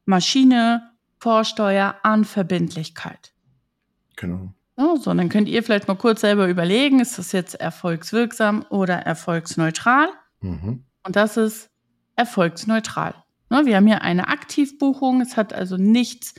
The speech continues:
Speaker 1: mit dem Erfolg in dem Sinne zu tun.
Speaker 2: Ja, und jetzt fragt ihr euch, warum? Aber warum ist das so? Warum ist, äh, quasi eine Maschine erfolgsneutral? Weil du gibst ja Geld aus, könnte man sich jetzt fragen.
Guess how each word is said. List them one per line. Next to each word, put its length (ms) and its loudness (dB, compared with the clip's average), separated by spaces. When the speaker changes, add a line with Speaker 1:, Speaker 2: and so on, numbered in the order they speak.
Speaker 1:
mit 200 -2
dem 480 0
Erfolg 480 -2
in 140 -4
dem 200 -4
Sinne 300 -4
zu 160 -20
tun. 240 -20
Speaker 2:
Ja, 200 2
und 80 0
jetzt 140 -4
fragt 240 -2
ihr 80 4
euch, 100 0
warum? 400 4
Aber 280 6
warum 280 6
ist 160 4
das 160 2
so? 220 -2
Warum 320 4
ist, 260 -6
äh, 160 2
quasi 480 0
eine 100 -2
Maschine 800 -2
erfolgsneutral? 1040 -4
Weil 140 -4
du 120 -6
gibst 220 -4
ja 80 -2
Geld 360 2
aus, 500 -10
könnte 220 -2
man 100 0
sich 120 -14
jetzt 180 -4
fragen. 440 -8